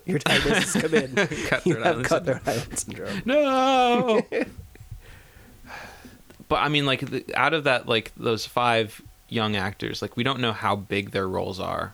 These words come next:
Speaker 2: We don't know who they're playing, or we don't know anything. That's, like, for everyone to sort of, like, jump up and down and scream about it right now is just kinda like, it just feels very premature to me.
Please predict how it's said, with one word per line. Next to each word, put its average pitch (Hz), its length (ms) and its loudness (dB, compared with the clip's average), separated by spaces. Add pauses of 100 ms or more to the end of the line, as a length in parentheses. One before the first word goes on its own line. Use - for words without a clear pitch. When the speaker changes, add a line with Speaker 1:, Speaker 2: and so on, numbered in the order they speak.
(120)
Speaker 2:
We 104 80 -4
don't 101 160 -2
know 101 420 -2 (2000)
who 120 220 0
they're 110 380 2 (340)
playing, 110 680 2
or 107 320 0
we 139 120 -8
don't 156 180 -4
know 170 120 -2
anything. 147 600 -4
That's, - 240 -6 (120)
like, 101 360 0 (120)
for - 180 -2
everyone 147 320 2
to 123 60 -6
sort 120 180 -2
of, 110 80 -4
like, 101 160 0 (400)
jump 113 340 0
up - 240 -2
and 104 200 -2
down 101 320 0
and 95 120 -4
scream 101 320 -2
about 120 280 2
it - 100 -2
right - 160 0
now 107 300 0
is 107 200 -2
just - 240 -4
kinda 95 260 -2
like, - 180 -6
it - 80 -14
just 117 180 -4
feels 110 220 -2
very 98 200 -4
premature - 480 -6
to - 80 -8
me. - 200 -10